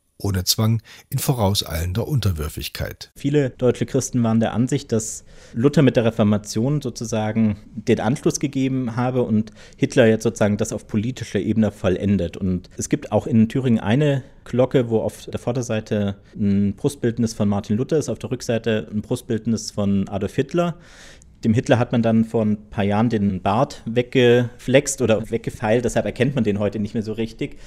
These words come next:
Speaker 2: Das ist eben aber auch so ein Umgang mit Vergangenheit. Man macht dem Hitler den Bart weg, dann ist er als solcher nicht mehr zu erkennen und damit ist das Thema erledigt.
Speaker 1: Inzwischen ist nicht nur der Bart, sondern der ganze Hitler von der Glocke in Oberdorla verschwunden.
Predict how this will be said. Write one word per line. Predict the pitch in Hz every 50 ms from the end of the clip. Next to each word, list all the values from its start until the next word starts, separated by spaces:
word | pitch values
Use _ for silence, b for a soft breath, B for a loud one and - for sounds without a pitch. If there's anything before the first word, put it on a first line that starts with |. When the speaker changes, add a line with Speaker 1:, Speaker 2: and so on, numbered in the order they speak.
| B B B B B B B B B B
Speaker 2:
Das | - 156 -
ist | 180 - 190
eben | 175 156
aber | 156 - 151 143
auch | - -
so | - 147
ein | 151
Umgang | 185 190 190 180 170
mit | 170 165 -
Vergangenheit. | 175 170 202 214 196 120 104 90 101 85 95 - -
Man | 123 120 123 123 127
macht | 127 131 -
dem | - 131
Hitler | 117 143 - - 139 113
den | 120 117 113
Bart | - - 143 - -
weg, | 180 -
dann | - 135 131
ist | 120 -
er | 139
als | 117 -
solcher | 135 135 - 151
nicht | 131 127 127 - -
mehr | 131 113
zu | -
erkennen | 127 113 - - 139 165
und | 170 143 113 135
damit | 127 139 - 143
ist | 139 -
das | - 131 - - -
Thema | - - 143 135 135 131
erledigt. | 123 131 143 131 107 95 92 90 - - _ -
Speaker 1:
Inzwischen | - 110 - 151 156 - 127
ist | 110 95 - -
nicht | 101 - -
nur | 107 104
der | 95 104 95
Bart, | - 113 113 113 117 - - B B B B
sondern | B - 101 110 117
der | 110 123 120
ganze | - 107 107 104 - 101
Hitler | 90 98 - - 92 85
von | - - 98
der | 107 98
Glocke | - - 85 85 - - 92
in | - 110
Oberdorla | 107 95 107 120 120 113 95 78 71 73 78 80 85
verschwunden. | - 131 123 - - - 90 87 80 - - - 67 71